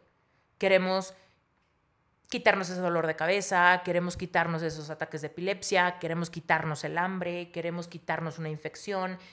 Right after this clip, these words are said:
queremos quitarnos un resfriado, queremos quitarnos una infección en la garganta, queremos bajar la presión, subir la presión, ¿no? Queremos hacer un montón de cosas.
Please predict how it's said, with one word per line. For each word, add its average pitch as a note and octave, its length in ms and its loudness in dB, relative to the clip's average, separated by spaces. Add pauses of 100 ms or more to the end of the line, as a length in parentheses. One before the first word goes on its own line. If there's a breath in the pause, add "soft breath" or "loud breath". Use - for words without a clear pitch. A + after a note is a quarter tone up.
(100)
queremos F#3 320 0
quitarnos E3+ 560 -2
un E3 80 -8
resfriado, F3+ 680 0
queremos F3 320 -4
quitarnos F3 800 -4
una E3 120 -4
infección D#3 340 -8
en D#3 80 -4
la D3+ 80 -2
garganta, F#3 560 0 (360 loud breath)
queremos C4+ 440 2 (380 loud breath)
bajar - 280 0
la F3 140 2
presión, G3+ 640 -2
subir E3 320 -4
la D#3+ 140 -2
presión, G3 480 -4 (100)
¿no? A#3+ 180 0 (380 loud breath)
Queremos D4 260 -2
hacer B3+ 140 -4
un C4 60 -4
montón A3 260 -4
de A3 100 -6
cosas. - 420 -12